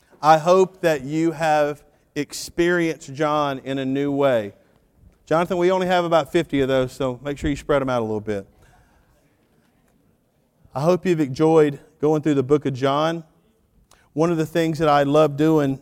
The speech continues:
and I'm gonna go ahead and tell you what we're doing for the next se-, series. Um, we're going through the, uh, book of Numbers. No, I'm kidding. We're not going through the book of Numbers. <laughs> I wouldn't do that to you.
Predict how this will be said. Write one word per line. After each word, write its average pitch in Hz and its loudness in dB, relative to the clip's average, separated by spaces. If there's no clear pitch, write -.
and 139 -6
I'm 139 0
gonna 143 0
go 147 2
ahead 151 -2
and 135 -8
tell 160 -4
you 139 -4
what 139 -2
we're 123 -4
doing 139 -2
for 131 -8
the 127 -8
next 131 -4
se-, - -14
series. 131 -4
Um, 110 -2
we're 147 2
going 160 0
through 151 2
the, 131 -4
uh, 113 -2
book 151 -2
of 135 -2
Numbers. 143 -4
No, 135 -2
I'm 135 -2
kidding. 120 -2
We're 127 -4
not 127 -2
going 139 -2
through 165 2
the 165 2
book 156 2
of 185 2
Numbers. 156 -4
<laughs> 135 -12
I 151 2
wouldn't 185 4
do 185 6
that 156 2
to 151 0
you. 131 0